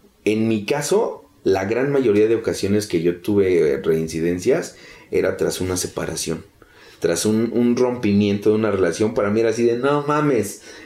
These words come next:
yo no puedo con esto, este, yo n-,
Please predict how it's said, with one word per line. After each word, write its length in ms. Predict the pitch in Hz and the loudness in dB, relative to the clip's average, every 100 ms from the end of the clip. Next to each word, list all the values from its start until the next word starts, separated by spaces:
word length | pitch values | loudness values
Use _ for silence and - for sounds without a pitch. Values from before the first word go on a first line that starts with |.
| - | -14
yo 280 | 117 156 165 | -4 0 2
no 200 | 156 156 | 2 2
puedo 220 | 170 165 | 2 2
con 200 | 131 131 | 2 2
esto, 560 | 151 - 220 262 - - - - | 0 2 2 2 -2 -8 -8 0
este, 640 | 104 101 - 110 107 - - - - - _ _ _ _ _ - | 2 2 0 0 0 -6 -14 -18 -20 -20 _ _ _ _ _ -16
yo 360 | 131 123 147 160 | -8 -2 2 2
n-, 240 | 160 160 | 4 2